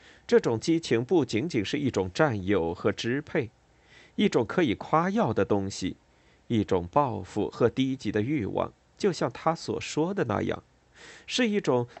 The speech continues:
对女性价值的狂热肯定，一种崇拜。不是压制，而是一种非常珍贵的男人的爱，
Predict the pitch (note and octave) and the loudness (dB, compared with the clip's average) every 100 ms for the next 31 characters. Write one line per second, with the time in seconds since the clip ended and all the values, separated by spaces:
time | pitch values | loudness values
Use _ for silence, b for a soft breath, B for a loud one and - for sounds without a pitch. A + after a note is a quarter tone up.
0 | - F#3+ C3+ B2 A2 - C#3+ B2 D#3+ A2 | 4 4 4 2 0 0 -2 0 -2 -2
1 | - G#2 D#3 - G2 B2+ B2+ - F#2+ D2 | -2 0 0 2 2 2 0 0 -2 -2
2 | - D3+ B2+ - _ b b b G#2+ G2 | -4 -2 -2 -6 _ b b b -2 0
3 | F2+ F2+ - D#2+ F2+ - C#3 G2+ - _ | -4 -4 -2 -2 -2 -4 -4 -4 -14 _
4 | _ _ _ _ _ _ _ _ _ _ | _ _ _ _ _ _ _ _ _ _
5 | - G#2+ A#2+ A2+ F2 A2+ C3 C3+ - A#2+ | -4 -2 0 -2 0 0 0 -4 -6 -6
6 | - B B D#3 F3+ - F#3+ B2+ B2 A2+ | -6 B B 2 4 2 -2 0 0 0
7 | F#3 F#3+ - A2 - F#3+ G#3+ A3 F3+ G#2 | -2 0 -2 -2 -2 -4 -2 0 2 2
8 | F#2 - A2 F#2+ A#2 - G2+ - A2+ E2+ | 0 0 0 0 0 -2 -2 0 -2 -2